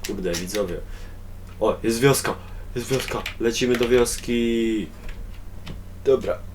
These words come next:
lecimy do wioski. Jest wioska. E, liczę, że mnie do-, dosyć dobrze słychać. Bo ten film będę chciał tak, żeby trwał z dwadzieścia pięć minut, no bo też nie chcę coś za dużo siedzieć przy tym montażu, bo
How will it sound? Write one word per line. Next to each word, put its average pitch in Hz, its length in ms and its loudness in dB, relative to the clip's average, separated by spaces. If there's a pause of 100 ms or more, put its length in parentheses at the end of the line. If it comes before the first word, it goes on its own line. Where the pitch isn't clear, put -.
(420)
lecimy 117 340 0
do 104 100 0
wioski. 104 460 0 (1400)
Jest 104 240 0
wioska. 98 480 0 (840)
E, 95 180 6
liczę, 131 280 2
że 143 160 2
mnie 120 180 2
do-, 117 220 6 (100)
dosyć 139 360 2
dobrze 113 360 2
słychać. 90 680 -4 (640)
Bo - 80 -4
ten 127 220 2
film 139 240 -2
będę 131 240 2
chciał 123 200 -2
tak, 110 220 -2
żeby 107 220 -4
trwał 107 300 -2
z 98 80 -6
dwadzieścia 104 360 0
pięć 104 300 -6
minut, 104 300 -2
no 101 80 -4
bo 98 200 0
też - 300 -4
nie 110 140 0
chcę 107 200 -4
coś 98 180 -4
za 101 140 -2
dużo 104 300 -4
siedzieć 101 340 -4
przy - 140 -10
tym 95 120 -6
montażu, 98 520 -2
bo 101 260 0